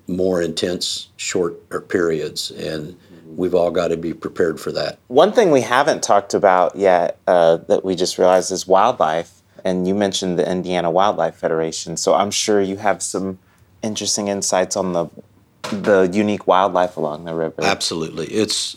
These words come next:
Speaker 1: amazing what you can see if you just pay attention and sit outside for a little bit. We've got a family of eagles every spring that are upriver, but they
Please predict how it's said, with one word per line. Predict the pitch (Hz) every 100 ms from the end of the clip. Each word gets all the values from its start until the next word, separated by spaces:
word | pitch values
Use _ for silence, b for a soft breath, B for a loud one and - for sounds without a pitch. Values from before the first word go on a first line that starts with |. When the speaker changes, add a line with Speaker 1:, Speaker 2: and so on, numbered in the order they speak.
| -
Speaker 1:
amazing | 92 98 101 104 92 87 82 - - - - _ _ -
what | 95 95 92 - - - -
you | 95
can | 98 92
see | - 101 92
if | 90 92
you |
just | 87 90 - - - -
pay | 92
attention | 85 - 90 - 87
and | 87 82
sit | - 85
outside | 90 82 - 90 87 80
for | 87
a |
little | 87 87
bit. | 82 85 78 B B -
We've | 85 92
got | - 92 87
a | 87
family | - 104 101 95 90
of | 85
eagles | 95 95 87
every | 92 87 85
spring | - 87 87 85 85 - -
that | 87 82
are | 80 87
upriver, | 92 90 90 92 90 - _
but | 82 -
they | 87